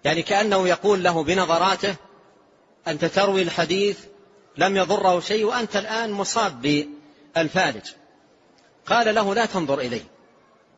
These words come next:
فإني نسيته يوماً ليمضي الله في قدره،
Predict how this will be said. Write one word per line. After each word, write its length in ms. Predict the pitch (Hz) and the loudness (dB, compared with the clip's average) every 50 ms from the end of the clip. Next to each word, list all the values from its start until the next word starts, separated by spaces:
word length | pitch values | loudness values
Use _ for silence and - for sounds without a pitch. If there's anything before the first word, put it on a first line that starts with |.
| _ _ _ _ _ _ _ | _ _ _ _ _ _ _
فإني 540 | - - 170 196 208 233 233 220 214 202 196 | -6 -2 2 2 2 2 2 2 0 0 0
نسيته 760 | 185 175 160 - - 220 233 220 - - 190 170 165 175 170 151 | 0 -2 -4 -4 -4 -4 -4 -4 -2 -2 -4 -2 -2 -2 0 2
يوماً 580 | 151 185 214 214 202 185 190 202 240 240 233 233 - | 2 4 4 4 2 0 0 -2 -2 -2 -4 -8 -6
ليمضي 680 | 156 151 160 175 202 220 196 175 139 151 156 151 156 | -2 2 4 4 4 4 2 -2 -2 -2 0 0 0
الله 420 | 151 143 143 160 190 175 156 156 147 | 0 0 0 0 0 2 0 0 -4
في 280 | - - 190 151 135 | -4 -6 -4 -4 -4
قدره، 420 | 117 - - 104 98 98 92 90 | -4 -4 -6 -8 -8 -8 -10 -10